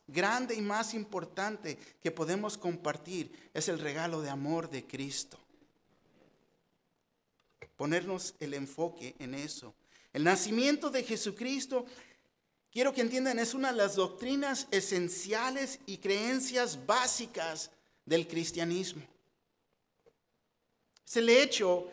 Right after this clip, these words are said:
en el cual el Dios Todopoderoso, fíjate, se vació de su poder divino para poder manifestarse como un hombre. El hombre, Jesús. La encarnación.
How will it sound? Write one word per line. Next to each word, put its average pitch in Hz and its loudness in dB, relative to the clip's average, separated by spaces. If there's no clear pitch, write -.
en 196 4
el 202 2
cual 220 4
el 196 2
Dios 269 2
Todopoderoso, 247 2
fíjate, 226 2
se 202 2
vació 185 2
de 311 -2
su 254 -4
poder 190 0
divino 160 -4
para 170 -2
poder 175 0
manifestarse 180 -4
como 135 -8
un 156 -2
hombre. 160 -6
El 139 0
hombre, 151 0
Jesús. - -4
La 170 0
encarnación. 208 2